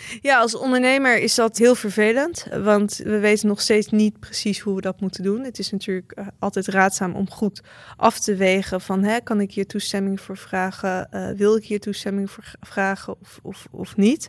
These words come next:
Op dit moment staat nog steeds die uitspraak van die rechtbank. Ik denk dat je nog best wel in de praktijk uit mag gaan, eh, van dat een, een, een commercieel belang een gerechtvaardigd belang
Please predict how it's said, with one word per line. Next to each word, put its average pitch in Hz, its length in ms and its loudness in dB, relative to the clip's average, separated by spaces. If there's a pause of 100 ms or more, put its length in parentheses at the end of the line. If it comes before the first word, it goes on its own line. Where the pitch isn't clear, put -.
(120)
Op 214 160 0
dit 233 140 2
moment 196 420 2
staat 202 380 4
nog 202 120 -2
steeds 196 360 2
die 196 240 0
uitspraak 190 420 0
van 190 140 -2
die 202 100 4
rechtbank. 240 500 -4
Ik 220 160 -12
denk 196 220 -6
dat 190 220 -10
je - 180 -10 (260)
nog - 180 -18
best 208 200 -2
wel 196 100 -2
in 202 60 0
de 202 60 -2
praktijk 190 600 -2 (120)
uit 208 280 2
mag 196 260 -4
gaan, 185 320 2 (520)
eh, 196 360 -2
van 196 300 2
dat 196 300 0
een, 196 200 2
een, 190 240 0
een 202 200 -2
commercieel 202 640 2
belang 190 520 2
een 208 140 0
gerechtvaardigd 196 800 -4
belang 196 420 2